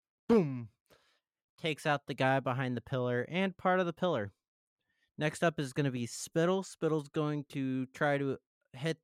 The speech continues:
the one with, that just took down Karg. Uh, his first shot does not hit.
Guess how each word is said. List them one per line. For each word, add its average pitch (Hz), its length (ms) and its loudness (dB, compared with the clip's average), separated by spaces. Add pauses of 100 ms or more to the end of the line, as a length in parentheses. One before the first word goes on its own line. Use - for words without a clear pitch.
the 139 80 -2
one 143 540 -2 (760)
with, 120 560 0 (260)
that 120 260 -2
just - 380 -6
took 139 240 -4
down 127 240 0
Karg. 175 480 0 (340)
Uh, 117 260 -6 (100)
his 131 340 -10
first 160 220 2
shot 156 260 2
does 123 160 -4
not 127 240 0
hit. 135 300 -2